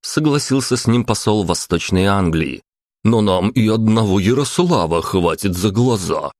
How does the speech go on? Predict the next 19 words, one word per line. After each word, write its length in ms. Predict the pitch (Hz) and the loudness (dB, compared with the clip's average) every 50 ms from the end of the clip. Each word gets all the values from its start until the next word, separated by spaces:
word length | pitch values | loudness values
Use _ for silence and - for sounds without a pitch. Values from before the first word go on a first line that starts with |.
| _ _ _ _ _ _ _ _ _ | _ _ _ _ _ _ _ _ _
Поговаривают, 680 | - 113 95 87 76 101 123 123 131 120 113 139 127 123 | 0 0 2 2 2 2 2 2 2 2 2 0 0 -2
что 280 | - - - - - 113 | -4 -8 -6 -4 -2 -2
его 320 | 110 104 107 98 110 110 | 0 0 0 2 2 2
легион 640 | 104 104 101 87 95 101 107 101 101 101 101 104 101 | 2 0 0 0 0 0 2 2 2 2 2 2 2
непобедим». 1000 | 98 98 - - 95 87 85 87 90 85 82 85 87 85 82 78 76 76 76 - _ _ _ _ _ _ _ _ _ _ _ _ _ _ _ _ _ _ - | 0 0 -2 -2 -2 -2 0 0 -2 -2 -2 -2 -2 -4 -4 -4 -4 -6 -8 -10 _ _ _ _ _ _ _ _ _ _ _ _ _ _ _ _ _ _ 0
«Непобедимых 1040 | 151 139 110 - - 87 92 90 104 95 87 92 117 127 110 76 69 - - - - | 2 2 0 0 -2 -2 -2 0 0 0 0 0 2 2 0 -2 -4 -6 -12 -6 -2
не 160 | 87 101 110 | 0 0 2
бывает», 600 | 120 143 165 127 95 82 76 71 71 - - - - _ _ _ | 2 2 2 2 0 0 -2 -2 -4 -8 -14 -18 -20 _ _ _
недовольно 640 | - 147 135 98 85 87 71 78 90 95 98 107 110 | 0 0 2 2 0 0 0 2 2 2 2 2 2
буркнул 460 | 107 98 90 85 - - 98 101 98 | 0 0 0 -2 -2 -2 0 0 0
посол 360 | 90 - 107 - - 104 92 95 | 0 -2 -4 -2 0 0 2 2
Мерсии. 540 | 92 90 82 - - - - 78 76 65 - _ _ _ _ _ _ _ _ _ _ _ _ _ _ _ _ _ _ - | 2 0 0 -2 -4 -8 -8 -8 -10 -10 -14 _ _ _ _ _ _ _ _ _ _ _ _ _ _ _ _ _ _ 0
«Но 360 | 131 151 151 131 110 95 90 | 2 2 4 2 2 2 2
он 160 | 95 104 110 | 2 2 0
сумел 540 | - - - - 98 95 95 101 123 151 160 | -2 -2 -2 0 2 2 2 2 2 2 2
разгромить 580 | 156 151 120 107 120 156 190 170 147 117 - | 0 0 0 0 0 0 2 2 0 0 -2
сарацин 800 | - - - - 127 139 107 - - - - 95 120 151 147 - | -4 -2 0 0 0 0 -2 -4 -6 -4 -2 0 0 0 0 -2
при 200 | - - 104 107 | -2 -2 0 2
Александрии 880 | 95 92 92 85 - - - 113 117 123 107 107 117 117 101 87 80 | 2 0 0 -2 -2 -2 0 0 2 2 2 0 0 0 0 -2 -4